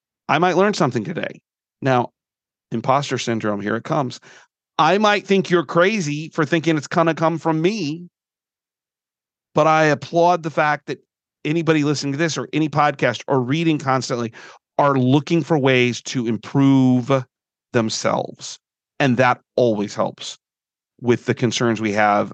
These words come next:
about self-view. Number two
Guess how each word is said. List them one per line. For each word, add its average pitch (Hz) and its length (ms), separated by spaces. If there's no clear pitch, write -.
about - 280
self-view. 101 640
Number 185 360
two - 380